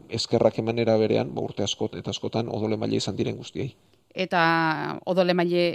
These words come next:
Speaker 2: ez direnei, eta agian animatzekotan direnei, zer esan? Hau ez da gauza arriskutsu bat, eta osasunarentzat ez da kaltegarria, ez da?
Speaker 1: Ez, bueno, beti aztertzen dela, e, beti begiratzen dela,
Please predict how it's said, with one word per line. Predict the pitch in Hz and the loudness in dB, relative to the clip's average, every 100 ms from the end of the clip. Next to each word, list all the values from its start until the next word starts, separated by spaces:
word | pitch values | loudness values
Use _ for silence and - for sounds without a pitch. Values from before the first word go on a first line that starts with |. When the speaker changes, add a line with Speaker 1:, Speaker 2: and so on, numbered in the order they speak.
| 175 | -2
Speaker 2:
ez | - | -4
direnei, | 202 175 180 254 294 180 | -2 0 2 0 -2 -4
eta | 160 151 147 - | -4 -2 -2 -2
agian | 160 160 170 160 - | -2 0 0 0 0
animatzekotan | 170 185 175 185 175 165 156 | 2 4 2 0 -2 0 0
direnei, | 160 170 202 214 | 0 0 -2 -2
zer | 185 156 | -2 -2
esan? | 156 196 185 151 - | -2 0 0 -2 -2
Hau | 165 170 | 0 0
ez | |
da | - 160 151 151 | 2 2 4 2
gauza | 165 175 | 0 0
arriskutsu | 156 - 175 - 160 | -2 -4 -4 0 4
bat, | 220 262 | 4 4
eta | 175 165 151 147 139 | 0 2 4 6 4
osasunarentzat | 143 185 - 180 170 170 160 202 190 | 0 -4 -2 2 4 2 0 -2 -2
ez | 170 | -4
da | 180 | -2
kaltegarria, | 160 147 170 156 143 139 | -2 0 0 0 0 -2
ez | - | 0
da? | 160 202 _ _ _ _ - | -2 -2 _ _ _ _ 0
Speaker 1:
Ez, | 131 127 131 | 4 4 4
bueno, | 123 | 4
beti | 135 135 131 | 6 8 6
aztertzen | - 131 - 123 | 8 6 6 4
dela, | 131 185 208 - _ _ _ _ _ | 6 6 4 -6 _ _ _ _ _
e, | - 117 110 104 92 | -4 2 4 4 4
beti | 113 113 | 4 6
begiratzen | 113 110 113 - 113 | 6 8 8 6 4
dela, | 120 127 | 6 6